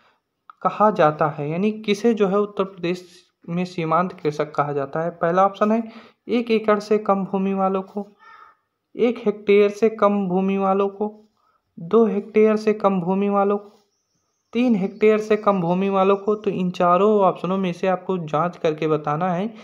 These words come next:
कि सीमांत कृषक जो है किसे कहेंगे इन जो है भूमि के आधार पर, ठीक है।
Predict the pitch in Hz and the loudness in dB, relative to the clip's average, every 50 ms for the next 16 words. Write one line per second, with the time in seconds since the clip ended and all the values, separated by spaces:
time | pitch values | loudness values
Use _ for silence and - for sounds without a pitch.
0 | - - - _ _ - 214 208 214 214 196 175 165 170 170 185 196 190 - - | -20 -20 -20 _ _ -2 -2 -2 0 -2 -2 -2 0 2 0 0 0 -2 -8 -8
1 | - 151 151 151 180 175 165 165 156 165 185 185 - 175 156 156 - 160 156 - | -8 -8 -6 -6 -8 -6 -4 -4 -4 -4 -4 -6 -8 -10 -6 -4 -6 -6 -4 -6
2 | 139 143 147 143 147 151 175 202 233 233 - - - _ _ _ _ _ _ _ | -8 -6 -6 -6 -4 -4 -2 -4 -4 -4 -8 -18 -20 _ _ _ _ _ _ _
3 | - 170 190 196 196 170 156 156 156 156 160 160 180 190 185 165 147 - - - | -6 -4 -4 -2 -4 -6 -8 -6 -2 -2 0 0 0 -2 -4 -6 -12 -14 -14 -12
4 | 151 143 - 160 160 160 165 175 185 180 - 202 208 226 - - - 151 147 143 | -12 -8 -6 -6 -6 -4 -4 -6 -8 -2 0 0 0 0 -2 0 2 2 2 4
5 | 139 143 131 131 123 - - - 143 147 151 - _ _ _ _ _ _ _ _ | 2 0 0 0 -2 -6 -8 -8 -10 -10 -10 -18 _ _ _ _ _ _ _ _
6 | 247 262 262 226 175 | -4 -4 -2 -2 -4